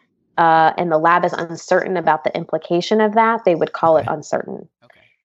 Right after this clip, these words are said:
Speaker 1: And I tell the patient, "That's not something that you need to worry about. It's something that I will continue to worry about and continue to follow, and will update you if there is
Speaker 2: Yeah.
Speaker 1: an update to be made."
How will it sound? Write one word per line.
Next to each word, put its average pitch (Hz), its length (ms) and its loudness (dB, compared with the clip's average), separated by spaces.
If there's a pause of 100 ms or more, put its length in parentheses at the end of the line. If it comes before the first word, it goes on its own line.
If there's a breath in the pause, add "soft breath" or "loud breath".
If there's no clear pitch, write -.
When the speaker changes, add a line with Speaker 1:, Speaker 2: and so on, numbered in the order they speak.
(160)
Speaker 1:
And 175 240 0
I 175 140 2
tell 175 200 2
the 170 120 0
patient, 165 560 -6 (260)
"That's 170 260 0
not 170 220 -4
something 165 360 -4
that 156 180 0
you 190 180 2
need 240 220 0
to 240 100 2
worry 226 260 4
about. 233 460 0 (400 soft breath)
It's - 80 -20
something 160 300 -2
that 160 160 -4
I 165 200 2
will 208 140 4
continue 208 400 -2
to 190 80 2
worry 185 260 4
about 185 380 2
and 180 100 -4
continue 170 380 -4
to 165 120 0 (140)
follow, 160 440 2
and 165 180 -2
will 160 200 -2
update 175 460 0
you 151 280 2
if 160 120 -2
there 151 160 4
is 143 100 0
Speaker 2:
Yeah. 156 60 -4
Speaker 1:
an - 60 -6
update - 440 -2
to 156 100 -2
be 135 120 0
made." - 300 -4